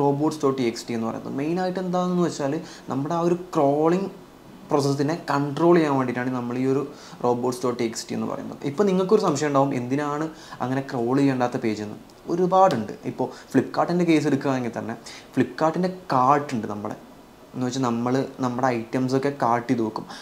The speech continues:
ആ ഒരു cart ചെയ്യേണ്ട page അല്ലെങ്കിൽ ആ ഒരു പേയ്മെന്റ് നടക്കുന്ന page ഒരിക്കലും Google-ന് crawl ചെയ്യാൻ വേണ്ടി Flipkart കൊടുക്കില്ല. അതിൽ റോബോട്ട്സ് ഡോട്ട് ടി എക്സ് ടി ഇട്ട് വെച്ചിട്ടുണ്ടാവും. കാരണം എന്താ വെച്ചാൽ അത് crawl ചെയ്തിട്ടോ അത് index ചെയ്തിട്ടോ പ്രത്യേകിച്ച് Flipkart-ന് ഒരു ബെനിഫിറ്റും ഇല്ല. ഓക്കെ, Amazon-ൻ്റെ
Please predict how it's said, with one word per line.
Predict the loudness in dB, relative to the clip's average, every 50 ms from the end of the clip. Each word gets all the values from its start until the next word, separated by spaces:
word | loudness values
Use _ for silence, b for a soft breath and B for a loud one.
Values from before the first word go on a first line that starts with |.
| B B 0
ആ | 2 2
ഒരു | 2 2 2 2
cart | 2 2 2 2 0
ചെയ്യേണ്ട | 0 0 0 0 0 0
page | 0 0 0 0 -2 -4
അല്ലെങ്കിൽ | -4 -2 0 2 2 4
ആ | 4
ഒരു | 2 2 2 4
പേയ്മെന്റ് | 4 4 4 4 4 4 4 4
നടക്കുന്ന | 2 0 -2 -4 -4 -2 0 2
page | 2 2 0 0 -2 -2
ഒരിക്കലും | -2 0 0 -2 0 0 0
Google-ന് | 0 2 2 0 0 2
crawl | 2 2 2
ചെയ്യാൻ | 2 2 2 0
വേണ്ടി | -2 -2 -2 -4
Flipkart | -2 -2 -2 -2 2 2
കൊടുക്കില്ല. | 2 2 0 -2 -4 -6 -6 -8 -12 -8 -4 -4
അതിൽ | -2 -2 0 2 2
റോബോട്ട്സ് | 2 4 2 2 2 0
ഡോട്ട് | -2 0 0
ടി | -2
എക്സ് | -2 -2 -4
ടി | -4 -4 -8 B B B B
ഇട്ട് | 0 2 2
വെച്ചിട്ടുണ്ടാവും. | 2 2 2 -2 -2 -4 -6 -8 -12 B B B B B B 0
കാരണം | 0 0 0 0
എന്താ | 0 0 2
വെച്ചാൽ | 2 2 0 0 -4 -10 -6 -6 -6
അത് | -6 -4 0 0 2 6 8
crawl | 8 8 8 8 6
ചെയ്തിട്ടോ | 4 4 2 2 2 2 2 2 0 0 0
അത് | 2 4 4 4
index | 4 4 2 0 2 2
ചെയ്തിട്ടോ | 0 2 2 0 -2 -2 B B B B 0
പ്രത്യേകിച്ച് | 0 2 2 2 2 2
Flipkart-ന് | 2 2 4 2 2 4 4 4
ഒരു | 4 6
ബെനിഫിറ്റും | 6 4 4 2 2 2 2 0
ഇല്ല. | 0 -6 -10 -20 -20 -20 -20 -20 -20 -20 -20 -20 -20 -20 -20 -20 -20 -20 -14 -10 -8
ഓക്കെ, | -6 -6 -6 -6 -4
Amazon-ൻ്റെ | -4 -4 -2 0 0 2 4